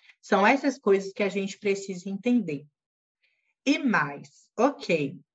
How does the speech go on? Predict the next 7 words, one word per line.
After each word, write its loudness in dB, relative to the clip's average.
tá, 8
a 4
indicação 0
do 0
fórceps -4
foi, -2
foi, -4